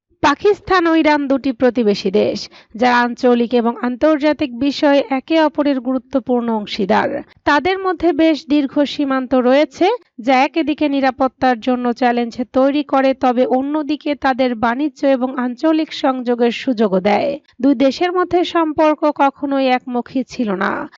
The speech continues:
কখনো এটি উত্তেজনার শিকার হয়েছে, আবার কখনো পারস্পরিক সহযোগিতাও দেখা গেছে। তবে সাম্প্রতিক বছরগুলোতে বিশেষ করে পাকিস্তান ও ইরান সীমান্ত এলাকায়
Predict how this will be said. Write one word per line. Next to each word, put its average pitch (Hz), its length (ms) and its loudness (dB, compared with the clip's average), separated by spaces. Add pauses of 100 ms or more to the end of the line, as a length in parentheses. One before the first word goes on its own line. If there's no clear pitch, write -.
(140)
কখনো 320 400 0
এটি 311 240 -2
উত্তেজনার 269 540 -2
শিকার 254 440 -4
হয়েছে, 294 500 0 (300)
আবার 294 320 2
কখনো 320 400 -2
পারস্পরিক 277 640 0
সহযোগিতাও 254 800 0
দেখা 202 380 -2
গেছে। - 540 -4 (180)
তবে 254 240 2
সাম্প্রতিক 277 760 -4
বছরগুলোতে 302 880 0
বিশেষ 277 420 -4
করে 262 220 0
পাকিস্তান 302 760 -4
ও 277 60 -4
ইরান 262 340 -2
সীমান্ত 247 500 -6
এলাকায় 269 560 2